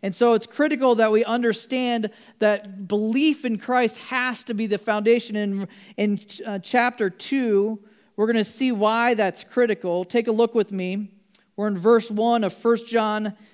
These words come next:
chapter two, and we're gonna be working through the fourteen verses there this morning.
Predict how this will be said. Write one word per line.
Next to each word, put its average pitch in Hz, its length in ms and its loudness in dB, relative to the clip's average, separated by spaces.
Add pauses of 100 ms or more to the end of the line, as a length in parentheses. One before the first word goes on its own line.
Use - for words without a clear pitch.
chapter 208 420 0
two, 233 300 0
and 202 100 0
we're 208 60 0
gonna 208 120 -2
be 208 120 0
working 202 400 0
through 214 320 -2
the 185 100 -2
fourteen 208 560 -4
verses 185 460 -2
there 165 260 -2
this 160 220 -10
morning. 180 500 -6